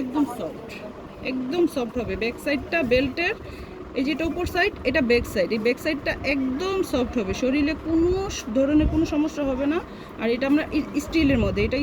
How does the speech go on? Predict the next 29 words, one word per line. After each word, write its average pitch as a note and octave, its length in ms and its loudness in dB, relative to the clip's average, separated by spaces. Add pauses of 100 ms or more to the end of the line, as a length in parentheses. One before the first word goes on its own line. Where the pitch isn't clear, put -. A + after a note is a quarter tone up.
স্টিল, F3+ 260 2 (880)
ঠিক C#4+ 200 -12
আছে, - 200 -10
এটাও A#3+ 180 -4 (160)
স্টিল। - 240 -10 (1500)
এই A#3 100 -8
যে G#3+ 80 -4 (100)
কালারটা B3+ 360 -6
হালকা C#4 320 -8
কালারের C4+ 340 -2
মধ্যে, C4+ 220 -2 (500)
এটাও C#4 260 -6
পেয়ে D4 220 -6
যাবেন C#4 280 -2
আপনি C4+ 140 -6 (100)
বত্রিশ C#4 440 -4
থেকে D#4 140 -2 (100)
চৌচল্লিশ E4 480 0
পর্যন্ত, A3 340 -6 (260)
বত্রিশ C#4+ 420 -6 (100)
থেকে E4+ 180 -4 (120)
চৌচল্লিশ E4 480 -2
পর্যন্ত D#4 280 2 (160)
সাইজ D4 280 -4
দেওয়া C4 220 -2
যাবে, E3+ 160 -10 (2000)
ঠিক - 200 -12
আছে। D4 200 -8
এগুলো C#4+ 220 -4